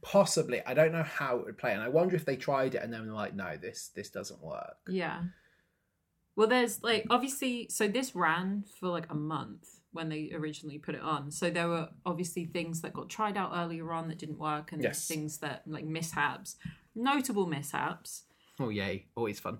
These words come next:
Speaker 2: Lauren Lopez's microphone not working for the whole first act on the night that her parents were seeing the show.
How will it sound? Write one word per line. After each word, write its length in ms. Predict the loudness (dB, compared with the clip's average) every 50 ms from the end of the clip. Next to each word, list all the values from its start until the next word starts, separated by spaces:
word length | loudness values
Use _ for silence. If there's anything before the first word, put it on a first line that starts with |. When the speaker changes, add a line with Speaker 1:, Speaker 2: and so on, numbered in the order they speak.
| -6 -2
Speaker 2:
Lauren 320 | 2 4 6 6 6 4
Lopez's 440 | 4 2 2 0 0 0 2 2 2
microphone 840 | 2 2 0 -2 -2 -4 -4 -2 0 2 2 2 0 0 0 4 4 4
not 180 | 4 4 2 2
working 360 | 2 0 0 0 -4 -6 -4
for 100 | -4 -6
the 140 | -6 -6 -8
whole 420 | -8 -6 -2 2 2 4 4 2
first 380 | 0 -2 -2 0 0 0 -2 -2 0
act 380 | 2 2 2 2 -2 -6 -14 -6 -2
on 140 | 0 2 2
the 80 | 2 0
night 220 | 0 -2 -2 -4
that 140 | -6 -6 -6
her 100 | -6 -6
parents 560 | -6 -2 2 4 4 6 4 2 0 -2 -4
were 60 | -6
seeing 280 | -6 -4 -4 -4 -4 -4
the 80 | -4
show. 400 | -6 -6 -4 -4 -2 -2 -2 -2